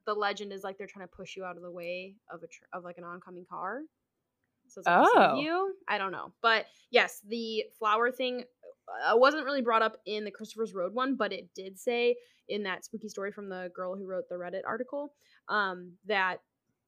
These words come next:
Speaker 1: when they went and they went after their whole experience, they went and grabbed food. And when they were walking back to the car, there was muddy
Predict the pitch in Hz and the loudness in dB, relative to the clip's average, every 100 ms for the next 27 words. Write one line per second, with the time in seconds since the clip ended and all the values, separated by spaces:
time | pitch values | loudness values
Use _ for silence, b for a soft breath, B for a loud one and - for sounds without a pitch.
0 | _ _ 208 208 196 190 190 190 185 - | _ _ -4 -4 -4 -8 -6 -8 -8 -12
1 | - - _ _ - 202 190 180 - 208 | -16 -20 _ _ -10 -10 -10 -14 -2 0
2 | 202 202 - 214 214 214 196 - 202 202 | 0 -2 -4 -2 -2 -4 -4 -6 -4 -4
3 | 190 190 202 185 180 190 190 180 180 180 | -6 -8 -10 -10 -10 -10 -8 -8 -8 -6
4 | 180 - 196 185 196 196 _ _ - 190 | -6 -8 -8 -4 -6 -8 _ _ -10 -8
5 | 185 180 180 180 196 185 - 190 180 175 | -6 -8 -8 -10 -10 -12 -14 -10 -8 -6
6 | 170 180 190 180 180 165 | -6 -8 -12 -16 -14 -12